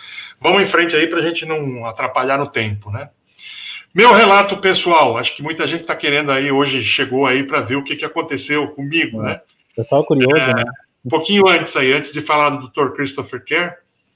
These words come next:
Speaker 1: é, bom, foi o seguinte: eu, o ano passado eu fiquei muito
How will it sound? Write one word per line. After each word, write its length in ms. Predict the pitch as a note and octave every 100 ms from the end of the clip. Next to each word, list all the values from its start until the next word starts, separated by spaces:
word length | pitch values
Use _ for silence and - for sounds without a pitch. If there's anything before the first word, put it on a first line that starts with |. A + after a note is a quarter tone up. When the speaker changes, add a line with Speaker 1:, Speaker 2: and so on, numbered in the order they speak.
| _ _ _ - -
Speaker 1:
é, 600 | C#3+ C#3+ C#3 C#3 C3+ A#2+ - - - _ _ -
bom, 240 | G#3+ F#3+
foi 220 | - F#3
o 40 | G3+
seguinte: 560 | G3 F3+ A3 G#3+ C3
eu, 220 | B2 B2+
o 640 | C3 C3 B2 A#2+ A2+ A2 A#2+
ano 140 | C#3+
passado 460 | D3+ D#3 - D#3+ D#3+
eu 40 |
fiquei 340 | - D3 - D3
muito 680 | C#3 D#3+ D#3+ C#3+ A#2 G#2+